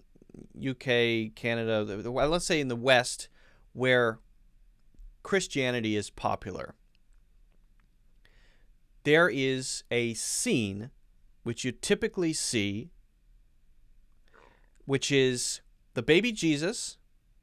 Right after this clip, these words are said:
in what's called a manger, where you keep animals,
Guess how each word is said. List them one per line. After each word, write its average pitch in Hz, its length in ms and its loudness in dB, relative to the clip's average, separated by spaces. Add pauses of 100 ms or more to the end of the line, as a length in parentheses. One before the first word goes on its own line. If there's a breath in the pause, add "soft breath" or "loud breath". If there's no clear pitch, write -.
(480)
in 139 160 -2
what's 139 160 0
called 135 260 -2
a 123 40 2
manger, 123 680 -2 (760)
where 107 100 -6
you 101 100 -6
keep - 300 -8
animals, 104 520 -8